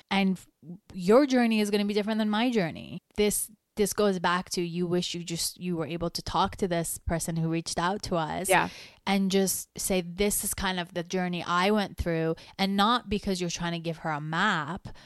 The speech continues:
Speaker 1: Maybe through your experience, she can relate somehow to some of the parts, or she might be like, "Oh, you know what? I'm actually very different than the,"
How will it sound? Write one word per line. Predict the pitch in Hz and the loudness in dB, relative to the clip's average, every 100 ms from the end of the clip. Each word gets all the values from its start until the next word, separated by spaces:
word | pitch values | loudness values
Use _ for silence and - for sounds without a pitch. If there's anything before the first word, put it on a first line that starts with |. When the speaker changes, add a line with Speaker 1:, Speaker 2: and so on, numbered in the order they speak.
| - - | -20 -4
Speaker 1:
Maybe | 190 196 202 | 2 2 2
through | - 190 | 0 0
your | 185 170 | 2 0
experience, | - 165 - - 180 185 180 170 165 | -2 -4 -4 -2 0 0 0 -2 -2
she | - 180 | -2 -4
can | - 170 165 160 160 - 165 | -4 -4 -2 -4 -6 -10 -6
relate | 165 170 165 170 - | -2 0 0 -2 -4
somehow | - 165 165 165 156 147 165 | -6 -4 -6 -6 -6 -6 -8
to | 175 | -4
some | - 165 165 | -4 -4 -6
of | 165 | -8
the | |
parts, | 165 - 208 202 196 196 - - - - _ _ _ _ - | -8 0 2 2 0 -4 -4 -4 -6 -14 _ _ _ _ 0
or | 220 220 | 2 4
she | 190 190 | 2 -2
might | 180 | -2
be | 175 | 0
like, | 175 170 - | 0 0 2
"Oh, | 202 | 2
you | 185 | 2
know | 175 | 0
what? | 175 170 | -2 -2
I'm | 175 | -2
actually | 165 - | -4 -6
very | 165 160 | -6 -4
different | 175 190 196 185 | -4 -2 0 0
than | 180 | 2
the," | 170 165 | 2 0